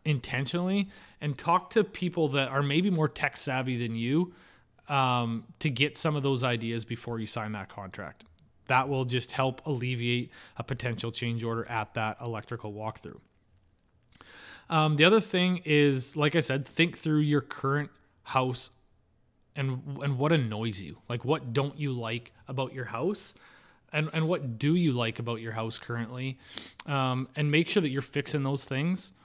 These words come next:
or you're putting the things you do like in the future house. And that could be anything from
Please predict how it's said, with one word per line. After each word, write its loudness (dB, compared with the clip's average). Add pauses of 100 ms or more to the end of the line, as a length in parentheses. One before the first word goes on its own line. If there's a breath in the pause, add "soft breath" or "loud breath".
(180 soft breath)
or 2
you're 0 (240)
putting 4
the -6
things -4
you 0
do -2
like -2
in -4
the -4
future -8
house. -4 (840 loud breath)
And 4
that 10
could 2
be 4
anything 0
from -4